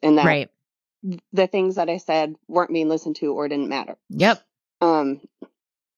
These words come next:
Speaker 1: so we went on this first date, and he asked a lot of questions.
Speaker 2: Mm-hmm.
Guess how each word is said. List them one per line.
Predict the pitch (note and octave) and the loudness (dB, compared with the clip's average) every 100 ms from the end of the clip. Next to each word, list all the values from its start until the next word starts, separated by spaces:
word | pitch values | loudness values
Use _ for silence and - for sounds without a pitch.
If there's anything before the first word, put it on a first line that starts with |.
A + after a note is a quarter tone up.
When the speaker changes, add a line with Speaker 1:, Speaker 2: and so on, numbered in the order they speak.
| _ | _
Speaker 1:
so | - - | -2 2
we | F#3+ F#3 | 4 4
went | G3+ | 2
on | G#3+ G#3 | 2 0
this | G3+ - | -2 -6
first | F#3 D#3 - _ | -6 -6 -8 _
date, | G3+ A#3+ A#3 F#3 - _ _ _ _ _ _ | 2 2 2 0 -6 _ _ _ _ _ _
and | A3 | 0
he | A#3 A#3 | 0 -2
asked | F#3 G#3 - | -4 -4 -4
a | |
lot | A#3+ E3 - | 0 2 2
of | E3+ E3+ _ _ | -2 -2 _ _
questions. | - A3 C4 - C#3 - - _ F#3+ | -6 -2 -2 -4 -10 -14 -20 _ 6
Speaker 2:
Mm-hmm. | F#3+ F3 | 6 6